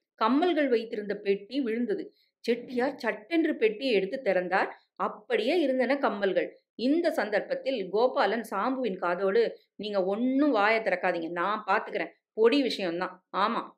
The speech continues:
என்று சொன்னார். சாம்புவுக்கு ஏற்பட்ட குழப்பத்தில் அவன் ஒன்றுமே புரிந்து கொள்ளவும் இல்லை, புரியாவிட்டாலும் சொல்லக்கூடிய நிலையிலும் இல்லை அவன்.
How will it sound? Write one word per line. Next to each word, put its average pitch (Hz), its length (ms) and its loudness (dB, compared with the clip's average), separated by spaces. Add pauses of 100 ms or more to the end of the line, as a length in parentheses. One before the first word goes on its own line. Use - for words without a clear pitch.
என்று 180 240 -6
சொன்னார். 160 500 -8
சாம்புவுக்கு 269 640 -2
ஏற்பட்ட 190 400 0
குழப்பத்தில் 190 580 -4
அவன் 208 220 -4
ஒன்றுமே 214 560 -2
புரிந்து 247 320 -8
கொள்ளவும் 202 380 0
இல்லை, 180 360 -2 (300)
புரியாவிட்டாலும் 285 640 2
சொல்லக்கூடிய 254 720 0
நிலையிலும் 202 460 -2
இல்லை 190 340 0
அவன். 156 260 -8